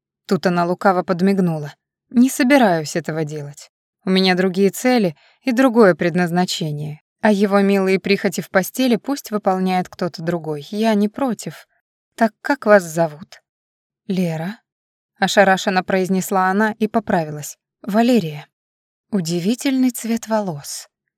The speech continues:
задумчиво протянула Лия и пропустила одну из прядей меж пальцев. Жест был слишком интимный, не подходящий тем, кто знаком всего несколько минут.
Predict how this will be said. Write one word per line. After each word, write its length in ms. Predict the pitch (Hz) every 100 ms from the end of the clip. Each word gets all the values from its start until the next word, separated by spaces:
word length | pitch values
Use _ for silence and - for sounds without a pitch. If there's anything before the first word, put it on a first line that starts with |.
| _ _ _
задумчиво 600 | 180 190 180 180 - 180
протянула 600 | - 185 - 185 180 180
Лия 440 | 190 214 196 165 190 -
и 120 | 196
пропустила 600 | 214 202 220 240 220 196
одну 180 | 202 208
из 120 | -
прядей 360 | 226 233 196
меж 220 | 190 185 -
пальцев. 560 | 160 143 - - - _ _ _ _ _ -
Жест 320 | 208 226 208
был 200 | 196 233
слишком 540 | - 233 214 - 185
интимный, 520 | 196 - 240 190 160
не 140 | 160 208
подходящий 760 | 254 - 277 254 214 - 180
тем, 340 | 160 - 254 226
кто 200 | - 180
знаком 440 | 185 196 - 233
всего 340 | 208 - 175 180
несколько 480 | 175 - 190 -
минут. 440 | 185 175 156 143